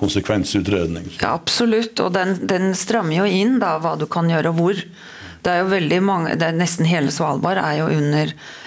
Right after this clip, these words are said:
Speaker 2: et eller annet slags naturreservat eller en, en nat-, eh, nasjonalpark. Park, og det er ulike regler for de ulike områdene også med ferdsel, og noen steder er det veldig strengt.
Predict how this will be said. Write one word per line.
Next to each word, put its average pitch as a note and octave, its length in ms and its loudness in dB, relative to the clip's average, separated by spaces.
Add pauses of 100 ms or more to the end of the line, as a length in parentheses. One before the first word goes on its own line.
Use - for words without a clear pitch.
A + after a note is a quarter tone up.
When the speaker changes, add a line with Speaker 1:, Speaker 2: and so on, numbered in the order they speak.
Speaker 2:
et - 240 -4
eller E3 160 2
annet C#3 160 0
slags D3+ 320 -2
naturreservat D3+ 880 0
eller D#3 320 0
en, D#3 140 0 (180)
en D#3 240 0
nat-, - 320 -4
eh, E3 240 0
nasjonalpark. D#3+ 640 0 (580)
Park, B3 320 0
og G3 60 -2
det G#3+ 80 0
er - 100 0
ulike E3+ 380 0
regler E3 340 2
for F#3 240 0
de F3+ 300 0
ulike E3 320 0
områdene D3+ 400 0
også E3 240 0
med E3+ 160 0
ferdsel, B3 500 0
og A#3 80 2
noen F3+ 240 0
steder F3 300 0
er E3+ 100 0
det E3+ 60 2
veldig D#3+ 260 2
strengt. B3+ 400 -2